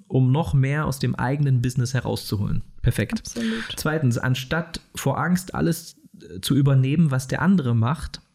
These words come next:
Speaker 1: Ähm, und dann drittens, mit dem Durchschnitt zu schwimmen, äh, finde ich, ich finde, eine Konkurrenz kann einem immer, viertens, helfen, noch mehr den Weg zu einem selbst und seinem Branding zu finden.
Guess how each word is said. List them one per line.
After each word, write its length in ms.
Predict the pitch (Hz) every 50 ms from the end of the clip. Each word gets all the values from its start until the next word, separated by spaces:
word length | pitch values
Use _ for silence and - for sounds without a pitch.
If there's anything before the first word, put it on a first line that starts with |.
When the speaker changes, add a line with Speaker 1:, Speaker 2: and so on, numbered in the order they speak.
| _ _ _ _ - - - - - - - _ _ -
Speaker 1:
Ähm, 840 | 123 113 113 113 113 113 113 113 113 113 113 113 113 113 113 113 -
und 280 | 80 113 117 117 110 - -
dann 380 | 131 120 127 139 151 147 135
drittens, 640 | 131 127 135 160 - 175 165 160 156 - - - -
mit 340 | - 127 127 143 151 131 -
dem 420 | 147 143 139 139 135 135 135 - -
Durchschnitt 680 | 127 123 117 139 175 196 - - - 165 160 160 160 -
zu 120 | - 139
schwimmen, 520 | 131 - 143 143 147 147 147 147 151 143 - - - - - - - - - -
äh, 240 | 131 131 131 127 127
finde 300 | 127 - 139 143 139 131
ich, 460 | - - 127 135 135 - - - - -
ich 160 | - 135 -
finde, 260 | - 156 151 147 135
eine 160 | 123 131 135
Konkurrenz 760 | 135 - 139 131 - 127 131 123 127 135 131 - - - - - _ _ _ _ _ _ _
kann 180 | - - -
einem 340 | - - 123 123 120 117 120
immer, 520 | - 139 143 147 143 143 143 139 147 170 214
viertens, 640 | - - - 143 143 139 - 143 135 131 - - - -
helfen, 600 | 117 113 123 139 156 165 165 185 180 196 196 185 -
noch 300 | - 123 123 120 - -
mehr 400 | 127 120 120 123 135 147 160 165
den 280 | 143 139 127 127 123
Weg 380 | 117 123 127 135 135 131 - - -
zu 80 | - -
einem 240 | - 123 120 113 113
selbst 500 | 110 110 117 117 120 135 135 135 - -
und 140 | 123 117
seinem 260 | - 120 113 113 110 107
Branding 360 | 110 113 110 110 110 107 -
zu 80 | - -
finden. 480 | - - 117 110 110 - - - -